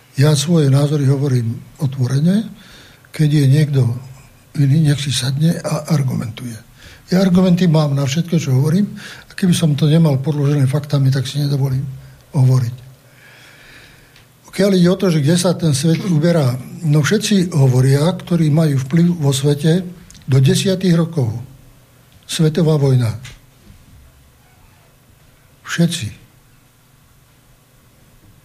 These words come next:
Takže berme to tak, že ten, tá filozofia ide k tomuto. Európska únia ktorá vychádza z,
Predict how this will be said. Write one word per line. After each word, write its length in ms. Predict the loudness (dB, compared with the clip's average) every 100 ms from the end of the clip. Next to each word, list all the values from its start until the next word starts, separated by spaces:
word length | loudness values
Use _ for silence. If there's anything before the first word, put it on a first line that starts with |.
| _ _ -6
Takže 460 | 0 2 2 0 -2
berme 380 | 0 2 2 2
to 180 | 0 -2
tak, 320 | -2 -4 -14 -20 _ _ _ _ -20 -20 -20 _ _ -20 -20 _ -8
že 160 | -2 -2
ten, 220 | 0 0 0 -4 -4
tá 160 | -4
filozofia 560 | 0 0 2 0 -2 0
ide 160 | 0
k 80 | -2
tomuto. 400 | 0 2 2 0 -8 -12 -20 -20 _ _ -20 -20 _
Európska 540 | -2 0 0 -2 -4 0
únia 560 | 2 2 2 0 -4 -10 -20 -20 _ _ _ _ _ _ _ _ _ _ _ _ -20
ktorá 480 | -4 0 2 0 -2
vychádza 640 | 0 0 0 0 2 0
z, 100 | -2